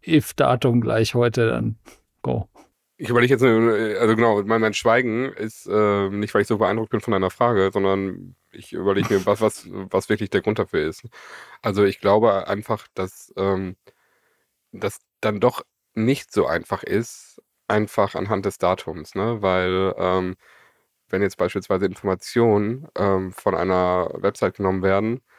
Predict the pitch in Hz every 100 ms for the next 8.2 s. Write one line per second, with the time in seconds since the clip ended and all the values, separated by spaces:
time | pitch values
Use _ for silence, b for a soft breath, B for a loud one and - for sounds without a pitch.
0 | b b b - 95 104 113 117 123 _
1 | _ _ _ _ - 85 107 104 110 117
2 | 101 110 117 101 - 107 101 98 - 95
3 | 95 87 - - _ _ _ _ B B
4 | B B 107 92 95 104 104 95 107 120
5 | 107 117 117 - 113 110 101 87 101 98
6 | 90 92 92 131 135 143 _ _ _ _
7 | _ _ 113 101 101 139 151 135 143 175
8 | 131